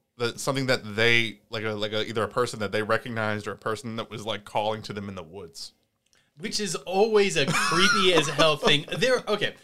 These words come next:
Speaker 2: I don't know if these are fae, but there's definitely something out in the woods that can mimic people's voice, and I don't <laughs> recommend following it.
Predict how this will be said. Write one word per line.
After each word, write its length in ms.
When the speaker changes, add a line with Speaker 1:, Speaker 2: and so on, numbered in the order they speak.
Speaker 2:
I 80
don't 240
know 100
if 120
these 180
are 100
fae, 380
but 160
there's 240
definitely 340
something 380
out 180
in 60
the 80
woods 400
that 180
can 160
mimic 280
people's 280
voice, 380
and 80
I 100
don't 280
<laughs> 0
recommend 420
following 380
it. 120